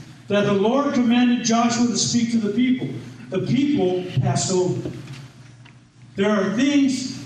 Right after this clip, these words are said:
here that we want to look at. Number one, the obedience of the priests. See, these were the ones who occupied both a place of honor and a place of danger.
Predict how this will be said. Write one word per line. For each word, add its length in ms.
here 220
that 180
we 80
want 240
to 60
look 120
at. 180
Number 280
one, 340
the 140
obedience 640
of 120
the 220
priests. 600
See, 260
these 380
were 100
the 80
ones 500
who 160
occupied 720
both 420
a 120
place 300
of 120
honor 520
and 200
a 40
place 280
of 100
danger. 380